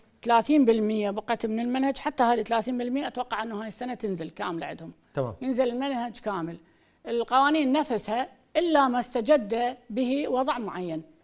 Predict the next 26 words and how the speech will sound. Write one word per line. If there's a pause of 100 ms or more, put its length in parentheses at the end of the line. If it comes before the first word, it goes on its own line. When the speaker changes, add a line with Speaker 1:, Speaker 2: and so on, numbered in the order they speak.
Speaker 2:
مم.
Speaker 1:
يعني
إحنا
نقدر
نقول،
هسه
أنا
ما
أقدر
أقول
لك،
من
هسه
راح
أقول
لك، (380)
أقول
لك
مثلًا،
آه،
بهاي
السنة
ال-،
هذا
العام
الحالي